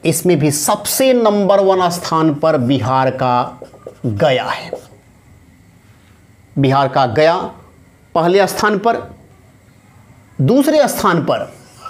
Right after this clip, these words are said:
बिहार का ही बक्सर और तीसरे स्थान पर अबोहर पंजाब।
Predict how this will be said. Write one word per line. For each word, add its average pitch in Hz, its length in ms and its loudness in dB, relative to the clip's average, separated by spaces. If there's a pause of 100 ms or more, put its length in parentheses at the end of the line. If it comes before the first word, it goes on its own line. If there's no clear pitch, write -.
(220)
बिहार 190 440 4
का 269 140 2
ही 247 140 4
बक्सर 190 580 0 (2500)
और 175 180 0
तीसरे 233 400 2
स्थान 160 340 0
पर 196 420 0 (1700)
अबोहर 160 560 2 (1900)
पंजाब। 165 580 -2